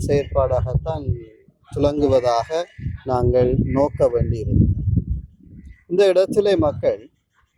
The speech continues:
அஹ், தொண்ணூறு, தொண்ணூற்றொன்றிலிருந்து வெளியேற்றப்பட்டு அந்த போரின் நிமித்தம், அஹ்,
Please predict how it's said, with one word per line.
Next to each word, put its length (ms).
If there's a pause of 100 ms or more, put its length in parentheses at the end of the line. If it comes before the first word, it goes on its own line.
(420)
அஹ், 220
தொண்ணூறு, 520
தொண்ணூற்றொன்றிலிருந்து 1120
வெளியேற்றப்பட்டு 1080 (280)
அந்த 260
போரின் 300
நிமித்தம், 500 (1300)
அஹ், 460